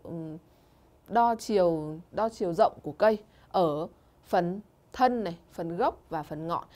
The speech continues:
thì chúng ta thấy rằng là cái sự khác nhau về, về chiều rộng của cây nó không đáng kể. Đấy là bởi vì những cây này chúng không có mô phân sinh bên nên là chúng chỉ có thể dài ra mà không thể to sang, to sang hai bên. Rồi, chúng ta sang câu hỏi số hai.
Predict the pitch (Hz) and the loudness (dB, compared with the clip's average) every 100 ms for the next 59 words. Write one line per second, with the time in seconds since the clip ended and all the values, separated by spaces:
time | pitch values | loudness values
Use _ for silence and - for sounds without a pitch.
0 | - - 247 269 269 269 269 175 226 180 | -10 -4 -2 -2 -4 -2 -2 -2 -2 -4
1 | 160 165 - - - 370 370 277 262 185 | -6 -8 -8 -8 -8 -12 -6 -4 -2 -2
2 | 165 160 - _ - 175 165 147 151 147 | -4 -6 -12 _ -6 -2 0 -2 -6 -10
3 | - - 165 - - 139 180 185 190 247 | -8 -4 -2 -4 -6 -8 -4 -4 -6 -8
4 | 208 170 - 214 - _ - - - 247 | -8 -8 -4 -4 -4 _ -20 -18 0 2
5 | 302 220 180 170 196 180 202 247 226 180 | 4 4 2 2 0 -2 -2 -2 -2 -4
6 | 156 - 170 - 277 233 165 180 220 214 | -8 -10 -10 -6 -6 -6 -8 -6 -6 -6
7 | 220 - 214 233 233 233 _ - - 262 | -10 -8 -2 0 0 -4 _ -20 -2 2
8 | 285 247 180 - _ - 185 214 277 - | 4 4 0 -6 _ -4 -4 -4 -8 -6
9 | 196 - 147 - 202 139 180 185 170 208 | -6 -6 -10 -6 -6 -2 -2 -2 -4 -4
10 | 214 180 160 - 190 185 147 - 190 190 | -4 -8 -10 -10 -12 -12 -10 -6 -4 -4
11 | 208 185 - - 185 185 196 180 196 185 | -8 -10 -12 -10 -8 -10 -10 -6 -6 -6
12 | _ _ _ _ _ _ _ _ _ - | _ _ _ _ _ _ _ _ _ -2
13 | 208 202 - - - - - - 277 277 | 2 2 2 -18 -18 -18 -20 -8 4 6
14 | 302 330 285 269 254 170 180 196 226 226 | 6 2 0 0 0 -4 -6 -8 -6 -8